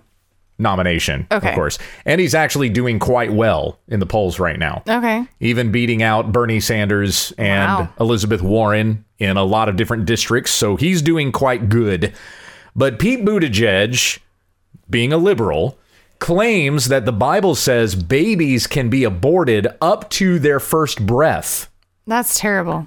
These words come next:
Speaker 1: He says that the Bible allows this.
Speaker 2: That's terribly wrong, too.
Speaker 1: Yes.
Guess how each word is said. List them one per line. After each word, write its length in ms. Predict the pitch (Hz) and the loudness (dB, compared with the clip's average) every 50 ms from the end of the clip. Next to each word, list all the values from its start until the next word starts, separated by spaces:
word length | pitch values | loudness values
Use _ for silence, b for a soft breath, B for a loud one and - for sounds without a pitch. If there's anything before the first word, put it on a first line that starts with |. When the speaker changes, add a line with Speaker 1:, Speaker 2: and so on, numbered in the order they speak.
| - - | -12 -10
Speaker 1:
He 240 | - - 156 190 202 | -4 -2 0 2 2
says 540 | 175 - 190 170 156 151 147 135 - - - - | 2 2 4 4 4 4 2 0 -4 -8 -8 -4
that 340 | 117 117 151 147 - 135 110 | 0 2 2 2 2 2 2
the 100 | 123 123 | 2 0
Bible 1000 | 104 92 90 - 151 175 208 226 220 165 123 110 95 90 92 98 107 104 - _ _ _ - | 0 -2 -2 0 2 2 4 2 2 2 2 2 2 2 2 2 0 -2 -6 _ _ _ -2
allows 480 | 92 113 120 135 147 143 135 123 85 90 | 0 2 2 2 2 2 2 2 0 0
this. 460 | 101 87 - - - - - - - _ _ _ _ _ _ _ _ _ _ _ _ _ _ _ _ 392 233 - _ _ | -2 -2 -2 -2 -4 -6 -6 -6 -10 _ _ _ _ _ _ _ _ _ _ _ _ _ _ _ _ -20 -20 -20 _ _
Speaker 2:
That's 440 | - 180 196 214 185 - - - - _ _ - | -6 -4 -2 -2 -2 -4 -6 -8 -10 _ _ -6
terribly 400 | - 226 214 190 170 196 190 175 | -2 -2 0 0 0 0 0 0
wrong, 560 | 170 170 196 196 196 202 190 165 151 156 165 | 0 0 0 2 2 2 0 0 -2 -2 -2
too. 60 | 101 | 0
Speaker 1:
Yes. 320 | 123 131 104 92 - - | 0 0 0 0 -2 -6